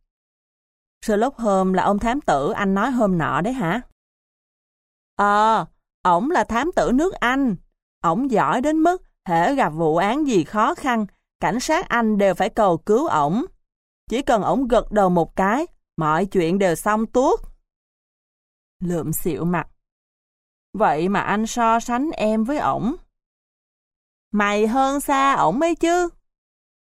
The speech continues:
Tiểu Long ưỡn ngực, rồi thình lình nó hạ giọng.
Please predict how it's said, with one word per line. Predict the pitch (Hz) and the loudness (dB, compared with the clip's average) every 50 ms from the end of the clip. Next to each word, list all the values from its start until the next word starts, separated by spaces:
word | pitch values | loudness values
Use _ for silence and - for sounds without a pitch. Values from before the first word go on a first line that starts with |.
| - - | -12 -6
Tiểu | - 156 117 196 | -6 -4 -4 -2
Long | 233 220 190 180 156 | -4 -2 -2 -4 -4
ưỡn | - - 156 139 196 240 | -4 -4 -4 -2 -2 -2
ngực, | 233 180 156 - _ _ _ _ _ _ _ _ _ _ _ - | -2 -2 -4 -6 _ _ _ _ _ _ _ _ _ _ _ -6
rồi | 214 202 190 175 165 | -4 -2 -2 -2 -4
thình | 160 - 208 185 165 165 | -4 -4 -4 -2 -2 -2
lình | 185 175 160 151 147 | 0 0 -2 -2 -2
nó | 160 196 | -2 -4
hạ | 254 240 240 - 110 | -4 -4 -6 -6 -6
giọng. | 135 156 165 160 131 131 135 143 | -6 -4 -2 -2 -2 -2 -6 -10